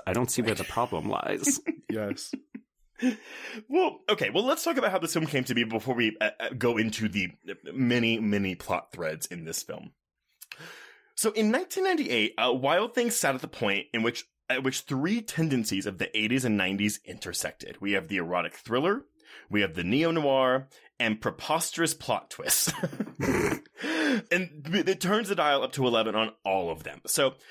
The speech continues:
Speaker 3: Wild Things unmasks the thriller plot as an arrangement of smoke and mirrors, a magician's sleight of hand to misdirect and sometimes even cheat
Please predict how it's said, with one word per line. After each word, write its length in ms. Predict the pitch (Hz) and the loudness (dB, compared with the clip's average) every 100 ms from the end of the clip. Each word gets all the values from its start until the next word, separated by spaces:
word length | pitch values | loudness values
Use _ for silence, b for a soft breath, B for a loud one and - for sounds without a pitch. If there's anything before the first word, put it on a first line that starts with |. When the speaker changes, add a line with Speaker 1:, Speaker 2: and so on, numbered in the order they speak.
| B B | B B
Speaker 3:
Wild 380 | 151 185 285 294 | 0 2 2 2
Things 260 | 165 156 - | 2 2 2
unmasks 680 | 131 117 107 123 139 - | 4 4 4 2 0 -4
the 80 | - | -4
thriller 340 | 117 110 110 110 | -4 0 2 0
plot 320 | - 95 95 | 0 0 2
as 100 | 104 | 0
an 80 | 107 | 0
arrangement 440 | 104 107 123 139 | 2 2 2 0
of 60 | - | 0
smoke 320 | - 104 101 | 2 2 2
and 120 | 95 | 0
mirrors, 380 | 87 80 - - | -2 -6 -8 -4
a 60 | 127 | 0
magician's 500 | 147 143 202 262 254 | 2 2 0 0 0
sleight 240 | - 185 | -2 0
of 80 | 208 | 0
hand 340 | 147 202 139 101 | 2 2 2 0
to 100 | 117 | 0
misdirect 720 | 113 196 - 233 233 233 - | 2 0 -2 -2 0 0 0
and 120 | 131 | -2
sometimes 460 | 135 160 196 190 165 | 0 -2 0 -2 -2
even 260 | 170 165 135 | -2 0 0
cheat 520 | - - 190 214 | -2 -4 -4 -6